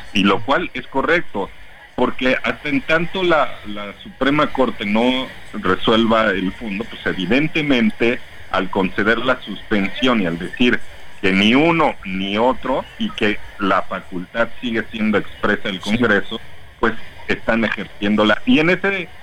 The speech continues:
Speaker 1: sentido fue el dictamen que leyó la diputada Gabriela Gaudea López, este, ahorita,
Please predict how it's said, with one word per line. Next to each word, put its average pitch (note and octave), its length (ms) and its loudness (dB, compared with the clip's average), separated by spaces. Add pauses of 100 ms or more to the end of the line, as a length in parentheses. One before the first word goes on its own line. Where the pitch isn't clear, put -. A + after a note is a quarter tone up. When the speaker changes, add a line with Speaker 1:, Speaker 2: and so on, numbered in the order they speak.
(140)
Speaker 1:
sentido C#3 520 2
fue C#3 120 2
el C#3 80 2
dictamen C3 440 2
que A2+ 140 0
leyó F#2+ 320 2
la B2+ 120 4
diputada G#2+ 440 -4
Gabriela G#2 680 2 (500)
Gaudea G#2+ 680 2 (120)
López, A2 480 0 (120)
este, F2+ 680 0
ahorita, F#2 680 2